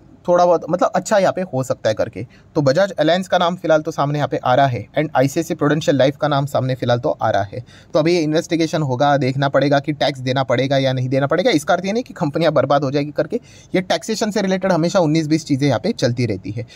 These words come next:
So बजाज अलायंस की अगर हम लोग बात करें तो क्या ये कंपनी शेयर मार्केट में लिस्टेड है? तो हम लोग ज़रूर कह सकते हैं ये कंपनी अगर आपको जाननी है तो ये है दोस्तों बजाज फिनसर्व। यस दोस्तों, बजाज फिनसर्व की ही ये सब्सिडरी हम लोग को देखने को मिल जाती है।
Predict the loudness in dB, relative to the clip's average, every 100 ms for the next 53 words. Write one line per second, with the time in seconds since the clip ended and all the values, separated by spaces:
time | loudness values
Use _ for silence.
0 | -20 -4 0 2 2 0 2 2 2 -2
1 | -2 0 0 0 0 -2 -4 -10 -10 -12
2 | 0 2 2 -2 -2 2 2 2 0 -2
3 | 0 2 2 -2 -4 -2 -2 0 -2 -2
4 | -8 -12 -20 -2 2 4 4 2 2 2
5 | 2 0 -2 -4 -4 0 0 2 0 0
6 | -2 -2 -6 -4 0 2 2 0 0 0
7 | -4 -4 -2 0 0 0 -2 -2 0 2
8 | 2 0 -4 -10 -6 -8 -8 -2 0 0
9 | -2 0 0 0 -4 -2 -2 -2 -2 0
10 | 0 0 -2 0 0 0 0 0 -2 -2
11 | -2 0 2 2 0